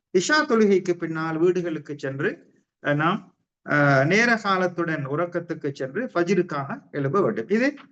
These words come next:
நமக்கு ஒரு குறிப்பாக சொல்லப்பட்ட ஒரு அட்டவணை. ஃபஜ்ருக்கு முன், ஃபஜ்ருக்கு பின்,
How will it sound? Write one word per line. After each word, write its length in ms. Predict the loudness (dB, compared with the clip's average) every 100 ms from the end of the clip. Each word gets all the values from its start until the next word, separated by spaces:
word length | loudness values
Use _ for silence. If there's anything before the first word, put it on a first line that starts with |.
| -4
நமக்கு 320 | -2 0 2
ஒரு 260 | 0 -2
குறிப்பாக 580 | -2 0 0 -2 -4 -4
சொல்லப்பட்ட 540 | -2 0 0 0 -6 -4
ஒரு 100 | -2
அட்டவணை. 420 | -2 -4 -4 -6
ஃபஜ்ருக்கு 540 | -4 -2 -2 -2 -6 -8
முன், 200 | -8 -10 _ _ -20 _ _ _ -4
ஃபஜ்ருக்கு 540 | 0 0 0 -4 -4
பின், 380 | -2 -4 -6